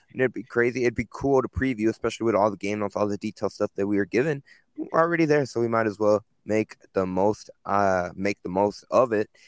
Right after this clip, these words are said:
King Jaja is supportive of it. Pregame shows for conference tournament, March Madness would be nice. So, hey, put it out in the universe, so we shall see where we go from there. Once again, final score, Houston victorious eighty-nine fifty in their conference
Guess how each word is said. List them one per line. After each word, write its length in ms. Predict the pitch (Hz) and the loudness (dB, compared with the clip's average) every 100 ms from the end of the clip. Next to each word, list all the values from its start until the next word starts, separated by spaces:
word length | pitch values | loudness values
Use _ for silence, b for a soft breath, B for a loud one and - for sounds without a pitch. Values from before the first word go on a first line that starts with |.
| b b _ | b b _
King 240 | - 113 | -8 -6
Jaja 600 | 104 98 101 107 101 104 - | 0 2 2 4 4 4 0
is 140 | 98 | -8
supportive 560 | - - - 107 131 110 | -8 -12 2 2 4 0
of 200 | 98 90 | 0 0
it. 160 | 90 - | -4 -2
Pregame 340 | 107 110 104 | -4 -2 -4
shows 200 | - 101 | -6 -6
for 80 | - | -6
conference 300 | - 98 _ | -6 -6 _
tournament, 320 | 104 98 90 | -4 -4 -4
March 180 | 90 95 - | -4 -6 -4
Madness 420 | 92 92 90 - | -6 -4 -8 -6
would 160 | 98 95 | -4 -4
be 140 | 90 | -6
nice. 440 | 90 95 107 - - b b b | -2 0 -2 -6 -20 b b b
So, 600 | - 104 104 110 110 - _ _ _ - | -4 4 6 6 2 -2 _ _ _ -10
hey, 220 | 92 87 _ - - _ _ _ _ | -10 -10 _ -20 -20 _ _ _ _
put 180 | 113 104 | 0 4
it 40 | |
out 120 | 107 | 4
in 60 | 107 | 4
the 100 | 110 | 0
universe, 340 | 104 95 101 | 0 0 -2
so 120 | - 95 | -2 -6
we 160 | 98 | -6
shall 240 | - 98 98 | -4 -6 -6
see 400 | - 101 101 - b b b | -8 -6 -6 -10 b b b
where 140 | - | -4
we 120 | 95 92 | -4 2
go 180 | 98 | 2
from 260 | 101 87 90 | 2 -4 -2
there. 420 | 98 117 113 113 b b b b b b | 0 2 0 -2 b b b b b b
Once 220 | 120 120 | 0 0
again, 180 | 107 110 | -2 -2
final 200 | 113 113 | 0 -2
score, 180 | - 110 | -2 -8
Houston 300 | - 123 113 | -8 -10 -12
victorious 320 | 104 113 104 | -6 -4 -4
eighty-nine 360 | 101 113 110 107 | -2 0 2 0
fifty 320 | 123 120 117 | 0 -2 -4
in 240 | 107 101 104 | -2 0 2
their 120 | 98 | 0
conference 500 | - 110 107 101 | 0 -2 -2 -8